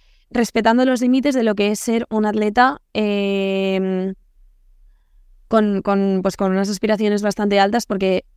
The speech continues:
si no, no entrenaría realmente. Eh, entonces, eh, es bastante difícil para mí el poder explicarles a, a, a gente que entrenan por salud que da igual, o sea, realmente da igual el objetivo que tengas y da igual el bala-,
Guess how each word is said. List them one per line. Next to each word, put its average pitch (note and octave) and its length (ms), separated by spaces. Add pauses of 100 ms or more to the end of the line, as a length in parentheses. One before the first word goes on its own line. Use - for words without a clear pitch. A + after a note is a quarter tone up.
(120)
si A#3 180
no, G#3 220
no G3+ 80
entrenaría F#3 480
realmente. F#3 480 (600)
Eh, B3 320
entonces, B3 520
eh, A3+ 380
es A#3+ 120
bastante C#4+ 300
difícil C4+ 340
para B3 200
mí B3+ 100
el B3 100
poder G#3 200
explicarles A3 560
a, G3+ 640
a, G3 220 (340)
a G3 120
gente G#3 400
que G#3+ 200
entrenan G#3+ 420
por F#3+ 180
salud G#3 320 (880)
que A3 720
da A3+ 180
igual, B3+ 380
o A#3 40
sea, A3 240
realmente A#3+ 380
da C4+ 60
igual B3+ 180
el A#3+ 100
objetivo A3+ 380
que A3 80
tengas A3+ 240
y G3 60
da F#3+ 60
igual G#3 180
el A3+ 80
bala-, G#3+ 180